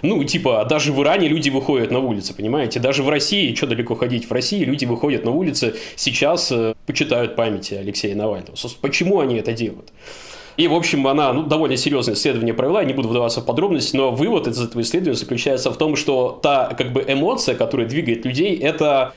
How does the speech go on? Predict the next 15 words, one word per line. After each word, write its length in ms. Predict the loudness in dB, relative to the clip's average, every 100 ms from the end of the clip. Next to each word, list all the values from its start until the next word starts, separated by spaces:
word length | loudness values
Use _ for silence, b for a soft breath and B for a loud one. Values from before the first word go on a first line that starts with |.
| -4
ярость. 600 | 0 2 0 -4 -8 -16 -20 B B
Ну, 80 | 0
то 120 | 2
есть, 280 | 2 -2 0
э, 180 | 0 2
репрессии, 520 | 2 2 2 2 2
они 240 | 2 2
могут 260 | 2 2 2
рождать 320 | 0 2 0
страх, 460 | 2 2 2 -2 -10 -8
страх 320 | -2 2 2
демобилизует, 640 | 2 2 2 2 2 0
это 120 | -2
демобилизующая 800 | -2 0 0 0 0 0 0 0
эмоция. 380 | 0 -2 -6 -12